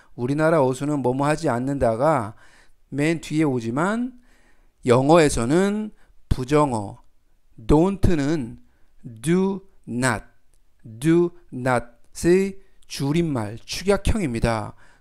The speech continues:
동사 원형 앞에 don't를 붙여주면 부정문이 됩니다. 자, 다시 한번 포인트를 정리해드리면 부정문은 동사 원형 앞에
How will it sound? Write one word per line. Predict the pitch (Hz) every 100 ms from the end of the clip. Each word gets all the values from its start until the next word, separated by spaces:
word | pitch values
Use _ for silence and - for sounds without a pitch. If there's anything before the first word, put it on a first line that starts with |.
| -
동사 | 139 135 143 - 156 151
원형 | 127 135 151 175 202 220 - - - _
앞에 | 127 123 - - 117 143 135 -
don't를 | 143 147 185 190 196 185 151
붙여주면 | 135 - 151 139 127 135 180 214 233 254 - - -
부정문이 | - 135 139 131 151 214 254
됩니다. | - - 160 110 143 151 - - - - - - _ -
자, | 120
다시 | 110 147 127 160
한번 | 156 147 147 175 214
포인트를 | 202 202 202 190 196 196 190
정리해드리면 | 165 151 160 170 156 135 147 190 143 117 - - - -
부정문은 | 147 143 165 165 139 127 190 214 226 - - - -
동사 | 147 147 151 156 156
원형 | 139 135 139 143 135
앞에 | 120 - 170 190 202 214